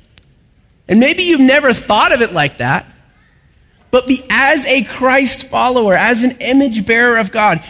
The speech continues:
you are God's plan to reach the people at your workplace. Plain and simple.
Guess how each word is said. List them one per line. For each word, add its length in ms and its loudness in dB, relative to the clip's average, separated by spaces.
you 360 2
are 180 0
God's 420 -2
plan 480 -2
to 180 -6
reach 420 -4
the 100 -6
people 580 -4
at 140 -2
your 160 -2
workplace. 760 -10
Plain 300 -2
and 100 0
simple. 540 -6